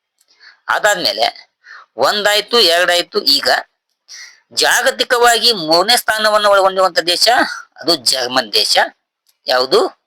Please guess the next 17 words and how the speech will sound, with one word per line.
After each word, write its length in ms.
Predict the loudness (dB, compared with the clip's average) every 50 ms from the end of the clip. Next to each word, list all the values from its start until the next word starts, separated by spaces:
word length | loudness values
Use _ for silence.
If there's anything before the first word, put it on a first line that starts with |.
| _ _ _
ಜರ್ಮನು. 720 | -4 -4 -4 -2 -4 -2 -2 -2 0 0 0 -2 -2 -6 _ _ _ _ _ _ -20 -20 -20 -18 -16 -16 -16 -16 -10 -8 -6
ಅದರ 180 | -2 -2 0
ಉತ್ಪಾದನೆ 540 | 2 2 0 0 0 _ -2 -2 0 -2 -2
ಸಾಮರ್ಥ್ಯ 460 | -2 -2 0 0 0 0 2 2 2
ಎಷ್ಟೈತಿ? 500 | 0 2 0 -2 -4 -2 _ -2 -2 0
ಎಪ್ಪತ್ತೆರಡು 1080 | 0 0 0 -2 -2 -6 _ _ -6 -6 -6 -6 _ _ -8 -4 -2 0 0 0 0 -2
ಪಾಯಿಂಟ್ 640 | -2 -2 0 0 0 0 -2 -4 -8 -6 _ -4
ಐದು 340 | -2 0 0 0 0 0 -2
ಗಿಗಾವ್ಯಾಟ್ 680 | -2 -4 -6 -4 -2 -2 -2 0 0 0 0 0 -2 -6
ಐತಿ. 440 | -10 -10 -12 _ -20 -20 -20 -20 _ _ _ _ _ _ _ _ _ _ _
ಓಕೆನಾ? 480 | -8 -4 -2 -2 -2 -2 -4 -6 -10 _ -20 _ _ _
ಎಪ್ಪತ್ತೆರಡು 600 | -6 -6 -2 _ -2 -4 -2 -2 -2 -2 -2 -2
ಪಾಯಿಂಟ್ 320 | -2 -2 -2 -2 -4 -8 -14 -20 _ _ _ -4 -4
ಐದು 460 | -4 -2 -2 -2 -2 -2 -4 _ _ _ _ _ _ -12
ಗಿಗಾವ್ಯಾಟು. 800 | -6 -2 0 0 0 2 0 0 -2 0 0 0 0 -2 -4 _ -16 -20 -20 -20 -20 _ _ -4
ಯಾವ 260 | -2 -2 0 -2 -2
ದೇಶ? 260 | -4 -4 -2 0 0